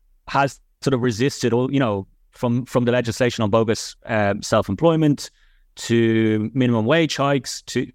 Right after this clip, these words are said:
you know, to the various progressive anti-inflation measures. You know, her role has basically been trying to water it down, play, you know, et cetera, et cetera. And having someone like Yolanda Díaz, who has become a ver-, you know, very popular figure, sh-,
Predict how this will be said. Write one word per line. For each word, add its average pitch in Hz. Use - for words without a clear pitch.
you 151
know, 131
to 127
the 113
various 123
progressive 117
anti-inflation 113
measures. 107
You 147
know, 113
her 143
role 135
has 123
basically 127
been 113
trying 110
to 104
water 107
it 92
down, 123
play, 117
you 139
know, 104
et 110
cetera, 107
et 98
cetera. 107
And 104
having 143
someone 139
like 113
Yolanda 110
Díaz, 131
who 113
has 147
become 131
a 123
ver-, 123
you 131
know, 120
very 113
popular 113
figure, 120
sh-, -